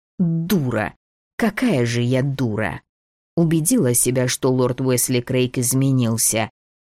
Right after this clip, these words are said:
тогда как на самом деле он остался таким же развратным циником, каким был в нашу первую встречу. "Для удовольствия существуют женщины, всегда согласные разделить с мужчиной постель, а не фамилию".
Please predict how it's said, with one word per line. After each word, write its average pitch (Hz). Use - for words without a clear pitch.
тогда 143
как 123
на 120
самом 120
деле 165
он 120
остался 120
таким 127
же 123
развратным 117
циником, 113
каким 180
был 120
в 120
нашу 120
первую 123
встречу. 104
"Для 123
удовольствия 117
существуют 117
женщины, 117
всегда 147
согласные 120
разделить 120
с -
мужчиной 120
постель, 147
а 120
не 117
фамилию". 110